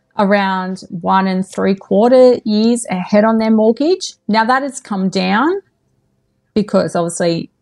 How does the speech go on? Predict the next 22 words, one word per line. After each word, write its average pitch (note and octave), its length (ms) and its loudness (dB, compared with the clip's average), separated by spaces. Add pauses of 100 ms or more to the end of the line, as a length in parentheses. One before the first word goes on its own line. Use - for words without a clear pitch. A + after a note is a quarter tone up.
repayments F3+ 680 -2
and F3 100 0
interest G3 380 2
rates - 220 -2
have F#3+ 120 -4
come F3+ 180 -2
up, F#3+ 280 -2 (500)
but B3 140 2
it's C4 220 0
still F#4 220 0
a F4 160 0
pretty A3+ 540 2 (400)
benign G3+ 560 4
environment F3+ 1000 0 (800)
for F#3+ 600 0 (520)
things G#3+ 280 0
like F3 300 -2
distressed G3 600 -2
sales F3 960 0 (420)
and F#3+ 140 0
hardship F3 560 -4
arrangements F3 920 -2